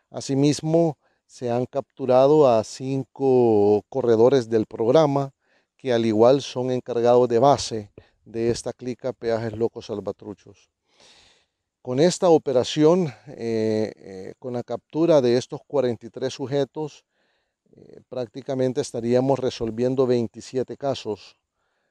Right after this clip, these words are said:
que se investigaron durante estos seis meses.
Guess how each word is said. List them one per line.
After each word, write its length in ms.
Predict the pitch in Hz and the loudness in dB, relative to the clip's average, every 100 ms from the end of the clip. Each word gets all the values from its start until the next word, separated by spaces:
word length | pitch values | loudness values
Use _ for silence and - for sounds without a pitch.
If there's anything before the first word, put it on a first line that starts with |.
| _ _ _ | _ _ _
que 400 | - 135 143 151 | -4 0 4 2
se 200 | - 131 | 0 -2
investigaron 760 | 123 120 120 - 117 117 120 127 | -2 0 -2 -2 0 2 2 0
durante 380 | 117 113 107 113 | -2 -4 -4 -14
estos 240 | - - | -16 -10
seis 160 | 117 110 | -6 -4
meses. 500 | 113 104 107 - | -4 -6 -12 -20